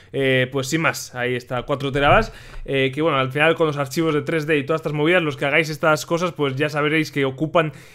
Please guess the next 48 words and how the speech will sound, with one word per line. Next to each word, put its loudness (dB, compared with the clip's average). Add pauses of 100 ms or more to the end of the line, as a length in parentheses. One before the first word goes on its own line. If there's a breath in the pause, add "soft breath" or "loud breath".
(160 loud breath)
un 0
montón 2
de 4
gigas -2
y 0
necesitas 0
discos 0
duros 2
por -6
todos -2
sitios. -14 (320 loud breath)
Así -4
que -6
nada, 0
eh, 6
poquito -2
más, -2
ahí -4
tenemos -2
el -2
juego, 2
aquí -2
tenemos -2
el -2
disco 0
duro, 4
eh, 2
ya 2
lo 2
siento -6
por -6
no -4
poder 6
hablar 4
tan 0
alto, 0
eh, -2
como -4
de -2
costumbre, -4
porque -6
bueno, -6
ya 0
es -6
un -6
poco -4
de 0
noche -2